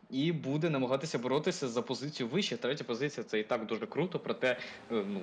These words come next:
як не спробувати за другу або першу. Тут Андрій Позняков вже захищається перед правим таким поворотом.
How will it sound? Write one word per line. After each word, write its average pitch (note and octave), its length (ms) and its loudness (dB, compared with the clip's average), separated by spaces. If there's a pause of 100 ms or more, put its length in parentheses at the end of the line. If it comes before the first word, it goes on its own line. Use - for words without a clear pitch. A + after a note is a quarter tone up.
(160)
як G#2 300 0
не A2+ 60 0
спробувати A2+ 460 -2
за A#2 160 2
другу C#3+ 320 4
або B2+ 180 2
першу. F#3 400 4 (1000)
Тут D3+ 180 2
Андрій C3+ 180 4
Позняков C3 400 0 (100)
вже C3 200 4
захищається A#2+ 640 2
перед B2+ 260 0
правим D#3+ 720 2
таким D#3+ 340 -4 (120)
поворотом. F#3+ 840 2